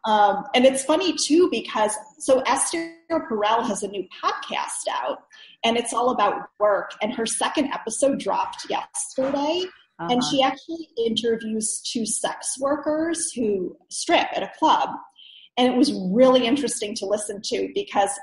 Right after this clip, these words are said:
Speaker 1: the dance studio that I go to is really a mix. So you have some professionals there, you have people like me who just love to dance,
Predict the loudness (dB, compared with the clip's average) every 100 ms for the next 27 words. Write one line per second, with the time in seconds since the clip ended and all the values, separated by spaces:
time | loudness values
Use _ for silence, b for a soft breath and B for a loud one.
0 | -12 -6 0 2 2 0 -2 -2 2 2
1 | 0 -2 0 0 2 0 0 0 0 -2
2 | -2 -4 -2 -2 -2 -6 -8 -12 -14 -12
3 | -10 -12 b b _ 0 2 2 2 2
4 | 2 0 0 0 0 -2 -2 -4 -4 -4
5 | -2 0 -2 -2 -6 -4 0 0 -2 -4
6 | -2 0 0 -2 -2 -2 -2 -4 -6 -8
7 | -12 -2 2 2 0 -2 -2 -2 -4 -4
8 | -6 -8